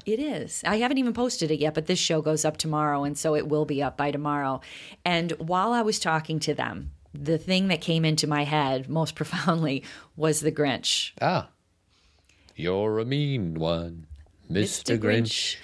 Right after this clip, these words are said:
Speaker 1: And while, you know, for the greater population, talking about the Grinch compared to terrorist attacks isn't,
Speaker 2: Yeah, why
Speaker 1: isn't
Speaker 2: you
Speaker 1: quite the same.
Speaker 2: Right.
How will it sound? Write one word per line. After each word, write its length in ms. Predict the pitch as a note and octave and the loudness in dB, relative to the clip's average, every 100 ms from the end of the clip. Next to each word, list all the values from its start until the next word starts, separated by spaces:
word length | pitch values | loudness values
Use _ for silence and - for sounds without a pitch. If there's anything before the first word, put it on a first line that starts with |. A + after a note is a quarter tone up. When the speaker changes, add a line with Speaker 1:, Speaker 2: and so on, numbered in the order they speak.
| - - - | -16 -14 -4
Speaker 1:
And 220 | G3 G3+ | -2 0
while, 560 | G3 G#3+ G#3+ G#3 G3+ G3+ _ _ _ _ _ _ _ - | 0 2 2 2 0 -4 _ _ _ _ _ _ _ -6
you 100 | G3 | -2
know, 220 | D#3+ D#3+ | 2 2
for 420 | D#3 - E3 D#3 D#3 - | 0 0 0 2 0 -4
the 100 | D#3+ | -2
greater 260 | F3+ F#3+ | 0 0
population, 760 | F3+ E3 E3 E3 E3 E3 D#3 D3+ | 0 -2 0 2 2 0 0 0
talking 320 | D#3 D3+ D#3+ | -2 -2 -2
about 220 | D#3 D3+ | -2 -2
the 80 | D#3 | -2
Grinch 440 | C#3+ E3+ E3 - | 0 0 0 -2
compared 360 | - D#3 D#3+ D#3+ | -4 -4 -2 0
to 60 | D#3 | 0
terrorist 460 | F3 E3 D#3 D#3 | 0 0 0 -2
attacks 480 | D#3+ D#3 C#3+ C#3 - | -4 -2 -2 -2 -4
isn't, 480 | - D#3 D3+ C3+ - _ | -2 -2 0 -2 -6 _
Speaker 2:
Yeah, 180 | A#2 E2+ | 0 2
why 220 | D#2 E2+ | 2 2
Speaker 1:
isn't 320 | E2+ - E2 D#2+ | 2 2 2 0
Speaker 2:
you 60 | |
Speaker 1:
quite 220 | E3 D#3+ | 0 0
the 80 | D#3+ | 0
same. 420 | D#3 E3 D#3+ E3+ | 0 0 0 0
Speaker 2:
Right. 220 | G#3 D#3 | 0 -2